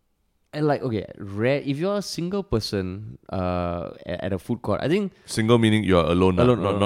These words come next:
Speaker 1: alone.
Speaker 2: that you don't,
Speaker 1: Yeah,
Speaker 2: you are
Speaker 1: alone.
Speaker 2: f-, forever
Speaker 1: Uh,
Speaker 2: alone kind
Speaker 1: yeah,
Speaker 2: of
Speaker 1: alone,
Speaker 2: thing.
Speaker 1: yeah, <laughs> no, not, not forever alone. If you're alone,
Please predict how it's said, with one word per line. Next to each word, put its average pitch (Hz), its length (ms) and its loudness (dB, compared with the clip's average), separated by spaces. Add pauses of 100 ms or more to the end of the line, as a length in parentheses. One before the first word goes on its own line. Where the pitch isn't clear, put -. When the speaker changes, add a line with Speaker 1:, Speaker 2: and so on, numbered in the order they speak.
Speaker 1:
alone. - 20 -6
Speaker 2:
that 85 140 -2
you 85 140 -6
don't, 82 140 -10
Speaker 1:
Yeah, 98 260 -8
Speaker 2:
you 95 100 -8
are - 0 -
Speaker 1:
alone. 73 80 -6
Speaker 2:
f-, - 300 -12
forever 85 340 0
Speaker 1:
Uh, 80 80 2
Speaker 2:
alone 85 260 -2
kind 85 100 -14
Speaker 1:
yeah, 110 180 0
Speaker 2:
of 107 100 0
Speaker 1:
alone, 110 160 0
Speaker 2:
thing. 107 80 0
Speaker 1:
yeah, 104 280 0
<laughs> 127 100 0
no, 156 160 4
not, 156 180 4
not 143 220 -2
forever 107 260 0
alone. 107 100 0 (220)
If 170 100 -4
you're 185 140 4
alone, 208 420 4